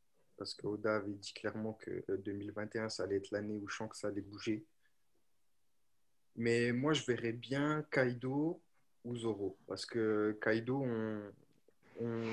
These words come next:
on s'apprête à avoir un flashback sur Kaido également. Et je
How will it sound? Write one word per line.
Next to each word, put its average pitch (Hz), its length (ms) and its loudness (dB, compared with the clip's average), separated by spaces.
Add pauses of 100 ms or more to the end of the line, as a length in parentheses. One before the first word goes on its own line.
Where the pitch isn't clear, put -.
(140)
on 120 100 -2
s'apprête - 480 2
à - 20 4
avoir 120 260 2
un 113 60 0
flashback 123 500 4
sur - 220 -6
Kaido 117 380 2
également. 117 560 0 (580)
Et 107 300 2
je - 80 -6